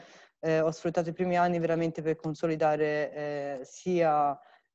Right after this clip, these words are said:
eh, nel lessico che nella grammatica la lingua tedesca.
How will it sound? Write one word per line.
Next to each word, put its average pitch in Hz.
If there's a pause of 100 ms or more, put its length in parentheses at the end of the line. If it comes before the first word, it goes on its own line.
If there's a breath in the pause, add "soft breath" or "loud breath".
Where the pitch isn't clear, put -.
eh, 147
nel 147
lessico 175
che 156
nella 147
grammatica 151
la 143
lingua 139
tedesca. 226